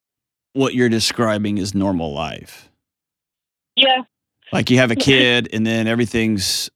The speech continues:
Speaker 1: a disaster all across the, <laughs> I mean, everything's a disaster, right?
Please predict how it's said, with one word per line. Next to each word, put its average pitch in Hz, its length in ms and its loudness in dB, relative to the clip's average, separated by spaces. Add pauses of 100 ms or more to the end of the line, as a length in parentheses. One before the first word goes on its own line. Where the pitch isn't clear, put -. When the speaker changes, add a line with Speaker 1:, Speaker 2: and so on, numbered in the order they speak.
(100)
Speaker 1:
a 101 60 -4
disaster 101 800 -2 (840)
all 123 200 4
across 110 280 -4
the, 101 240 -2
<laughs> - 100 -2
I - 40 -2
mean, 117 140 2
everything's 98 280 -2
a 87 60 -12
disaster, 85 500 -14 (220)
right? 101 240 -6